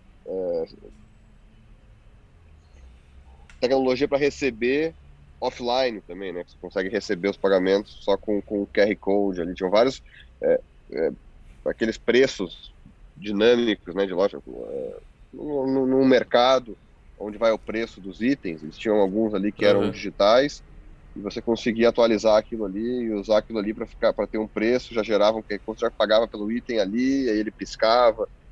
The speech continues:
Speaker 1: Então, um monte de coisa, assim, soluçõezinhas de hardware, usando Lightning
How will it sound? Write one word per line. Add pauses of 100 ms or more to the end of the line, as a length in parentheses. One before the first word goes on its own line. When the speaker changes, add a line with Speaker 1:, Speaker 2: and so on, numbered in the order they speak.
(100)
Speaker 1:
Então,
um
monte
de
coisa,
assim,
soluçõezinhas
de
hardware, (320)
usando
Lightning